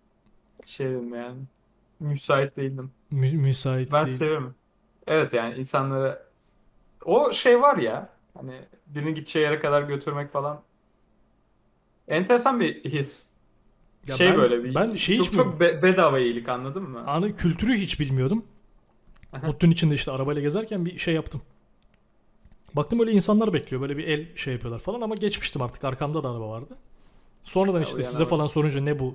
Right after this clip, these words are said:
Speaker 2: diye, "E, otostop çekiyorlar." diye. Ya bilmiyorum de.
Speaker 1: Ank-, <laughs> Ankara'yı seviyor musun peki genel olarak? Ankara, Ankara ile ilgili bir sevgi nefret tartışması hep vardır yani.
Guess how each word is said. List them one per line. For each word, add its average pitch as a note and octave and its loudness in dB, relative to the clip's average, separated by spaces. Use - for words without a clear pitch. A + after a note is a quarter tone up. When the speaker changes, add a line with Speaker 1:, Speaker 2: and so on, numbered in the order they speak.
Speaker 2:
diye, D3 -6
"E, G#3 -4
otostop A3 -4
çekiyorlar." A2 -6
diye. G#2+ -16
Ya B2+ -6
bilmiyorum D3+ 0
de. - -10
Speaker 1:
Ank-, C#3+ -2
<laughs> - -10
Ankara'yı G#3+ 0
seviyor D3 0
musun B2+ -10
peki A#2+ -6
genel C3+ -8
olarak? A#2 -4
Ankara, A3+ 2
Ankara A#3 2
ile A#3 -6
ilgili A#3 -6
bir A#3+ -4
sevgi F3+ -2
nefret F#3 -4
tartışması F3+ -2
hep F3+ -6
vardır C#3+ 2
yani. B2 -10